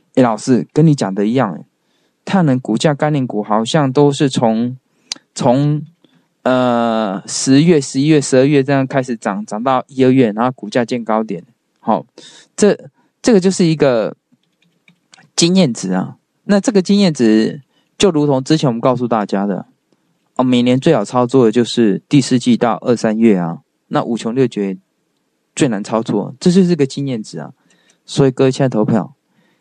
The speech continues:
天时地利人和，接下来就看你要不要把握了，真的就是看你要不要把握了，好不好？时间关系，我们进广告，电话零二二五七零五六五七，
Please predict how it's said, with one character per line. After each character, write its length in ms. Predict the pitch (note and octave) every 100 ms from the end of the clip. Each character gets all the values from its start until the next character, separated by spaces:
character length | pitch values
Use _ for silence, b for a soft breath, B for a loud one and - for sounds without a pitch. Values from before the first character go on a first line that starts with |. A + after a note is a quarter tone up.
| _ _
天 180 | - G#3+
时 220 | G#3 C#3
地 180 | B2+ D#3
利 140 | D3 C3
人 260 | A#2 A2
和， 220 | G#2+ G2 - - -
接 160 | D3
下 180 | C#3+ D#3
来 80 | G#2+
就 160 | G#2 B2
看 320 | - C3+ A2+
你 240 | G2+ G2+
要 240 | A#2+ A#2 G#2
不 220 | - G#2+
要 360 | A2+ A2 G#2+ - _ _ _ _ _
把 180 | G2+ G2
握 160 | A2+
了， 200 | G2 - - _ _ _ _ _ _
真 200 | - D#3+
的 180 | D#3+ - _ _ _
就 140 | - C3
是 100 | C3+
看 220 | C#3 A#2
你 60 |
要 100 | G#2
不 80 | A2+
要 80 | A2
把 180 | G2+ G2+
握 140 | G#2
了， 140 | G#2 - - _ _ _ _
好 140 | A#2+
不 80 | B2+
好？ 120 | A#2 - b b b
时 160 | - D#3+
间 120 | D#3+
关 140 | F3+ F3
系， 220 | E3+ E3 _
我 100 | A#3
们 160 | A3 - _
进 180 | - B2+
广 180 | - F#2+
告， 220 | C3+ - _ _
电 160 | F3
话 300 | B2 D3 - -
零 180 | A#2+ C3+
二 240 | - D3+ -
二 160 | F3+ D3
五 160 | A#2+
七 180 | B2 G3+
零 260 | D3+ A#2+ B2+ - -
五 220 | A#2 C3+
六 240 | C#3 D3 - _
五 140 | - A2
七， 260 | - D3